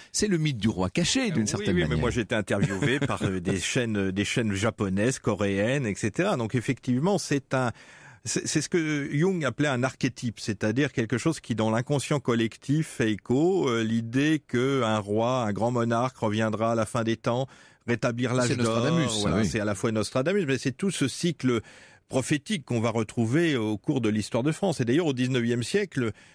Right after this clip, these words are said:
Speaker 2: un personnage comme Dondorf, on en parlait tout à l'heure, était,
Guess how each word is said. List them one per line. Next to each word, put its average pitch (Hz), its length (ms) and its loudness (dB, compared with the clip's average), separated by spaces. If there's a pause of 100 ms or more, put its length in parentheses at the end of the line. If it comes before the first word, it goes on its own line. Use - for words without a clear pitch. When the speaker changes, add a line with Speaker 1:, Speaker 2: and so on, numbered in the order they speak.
Speaker 2:
un 113 80 0
personnage 131 400 -2
comme 113 180 0
Dondorf, 117 540 -2
on 120 80 -4
en 107 100 0
parlait 117 300 0
tout 110 220 -4
à 123 80 0
l'heure, 170 260 0
était, 123 500 0